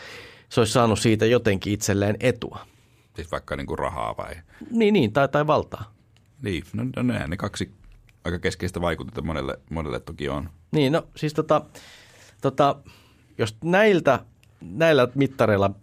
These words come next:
Speaker 1: pohditaan asiaa, niin tiettävästi Padre Pio ei näillä haavoilla päässyt ainakaan näkyvästi rikastumaan. Ja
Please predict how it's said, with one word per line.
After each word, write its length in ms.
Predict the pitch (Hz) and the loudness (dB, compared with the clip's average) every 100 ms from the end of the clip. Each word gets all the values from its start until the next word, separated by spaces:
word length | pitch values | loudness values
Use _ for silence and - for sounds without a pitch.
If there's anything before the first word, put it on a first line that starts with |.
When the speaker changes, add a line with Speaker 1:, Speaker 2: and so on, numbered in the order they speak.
| _ | _
Speaker 1:
pohditaan 420 | 120 113 104 104 | 4 4 4 2
asiaa, 240 | 104 113 98 | 4 4 2
niin 180 | 101 - | 0 0
tiettävästi 800 | 185 190 175 113 104 - 107 107 - _ - _ _ _ _ _ - _ | 2 2 2 2 0 0 -2 -2 -16 _ -20 _ _ _ _ _ -20 _
Padre 260 | 143 131 117 | 2 4 2
Pio 280 | 117 117 | 4 6
ei 140 | 107 110 | 6 6
näillä 240 | 113 113 | 6 4
haavoilla 420 | 107 139 110 101 | 6 4 4 0
päässyt 360 | 95 101 - 110 | -2 -4 0 2
ainakaan 340 | 107 110 113 | 2 4 4
näkyvästi 500 | 120 117 110 98 - | 4 2 0 -4 -4
rikastumaan. 840 | 95 98 98 - - 85 71 71 69 | -2 -2 -2 -6 -6 -8 -8 -8 -6
Ja 120 | 82 | -8